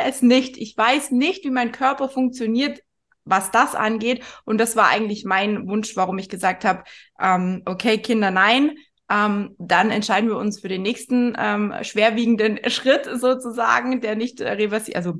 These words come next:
theoretisch kann man's auch rückgängig machen, aber ist nicht der Plan, ne? Das ist also mein Statement dazu.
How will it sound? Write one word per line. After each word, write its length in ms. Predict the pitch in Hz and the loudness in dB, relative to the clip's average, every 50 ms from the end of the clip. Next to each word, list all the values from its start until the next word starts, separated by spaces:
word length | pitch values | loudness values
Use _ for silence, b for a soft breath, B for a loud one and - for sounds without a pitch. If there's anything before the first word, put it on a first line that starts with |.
| - - | -10 -14
theoretisch 480 | - - 185 170 160 180 185 185 180 180 | -8 -6 -6 -4 -4 -4 -6 -6 -6 -4
kann 140 | - 185 185 | -2 -2 -2
man's 120 | 180 - | -2 -4
auch 100 | - - | -6 -6
rückgängig 360 | 202 208 202 202 190 180 180 | -6 -6 -6 -6 -6 -4 -2
machen, 240 | 180 180 190 202 - | 0 0 0 0 -2
aber 260 | - 170 170 175 175 B B B B B | -2 0 2 0 0 B B B B B
ist 160 | - - 208 | -4 -2 0
nicht 160 | 220 220 - - | 0 0 0 0
der 120 | 196 190 | -2 -2
Plan, 420 | 190 208 190 190 196 208 233 240 240 - - - _ _ _ | 0 2 2 4 6 6 4 2 0 -4 -10 -20 _ _ _
ne? 280 | 220 214 220 247 240 - - - _ _ _ _ _ _ _ _ _ _ _ _ _ | 2 2 4 2 2 0 -6 -12 _ _ _ _ _ _ _ _ _ _ _ _ _
Das 240 | - 208 202 - - | -8 -6 -6 -6 -6
ist 240 | 190 - - - _ - | -8 -12 -12 -14 _ -8
also 320 | - 135 175 190 185 190 - | -2 -2 -2 -2 -2 -4 -2
mein 220 | - 185 190 220 302 | 0 2 2 4 2
Statement 480 | - - 262 269 269 254 262 269 240 | 0 0 0 0 2 0 -2 0 0
dazu. 440 | 254 269 262 - - 285 285 294 277 | 0 -2 -2 -2 -4 -4 -2 -2 -4